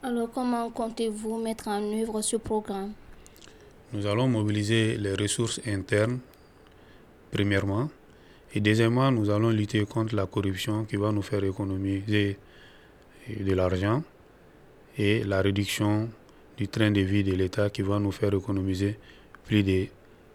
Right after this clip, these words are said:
Speaker 2: des dizaines de milliards par an.
Speaker 1: Qu'est-ce qui vous différencie des autres candidats ?
Speaker 2: Et ma différence entre les autres candidats, c'est que je suis la nouveauté. Et je suis jeune, j'ai trente-sept ans.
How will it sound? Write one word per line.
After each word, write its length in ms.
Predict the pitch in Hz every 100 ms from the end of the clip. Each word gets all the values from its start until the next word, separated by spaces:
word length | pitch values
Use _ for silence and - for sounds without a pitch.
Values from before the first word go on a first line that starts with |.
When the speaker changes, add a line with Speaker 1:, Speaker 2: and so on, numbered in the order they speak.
| -
Speaker 2:
des 320 | 110 101 95
dizaines 420 | 95 101 101 104 101
de 120 | 92
milliards 440 | 92 90 92 87 85 - - - - -
par 240 | 98 -
an. 120 | 101 - - - - - - - - - - - - -
Speaker 1:
Qu'est-ce 180 | 285
qui 140 | - 247
vous 160 | 226
différencie 720 | 240 226 247 233 214 208 240 233
des 200 | 220 214
autres 200 | 214 208
candidats ? 500 | - 208 196 190 185 - - - - - - - - - -
Speaker 2:
Et 280 | 135 113 104 - -
ma 120 | 101
différence 440 | 107 - 117 127
entre 240 | 123 131 120
les 160 | 101
autres 160 | 107 110
candidats, 460 | 107 98 98 104 - - - - - - - - -
c'est 220 | - 104
que 300 | 110 104 110
je 100 | 95
suis 340 | 95 120 120 - -
la 120 | 110 101
nouveauté. 560 | 101 98 95 - 98 - - - - - - - - - - -
Et 200 | 110 101
je 140 | 98
suis 220 | 98 - 98
jeune, 360 | 95 110 123
j'ai 160 | 104 95
trente-sept 540 | - 98 95 101 92
ans. 180 | 104 135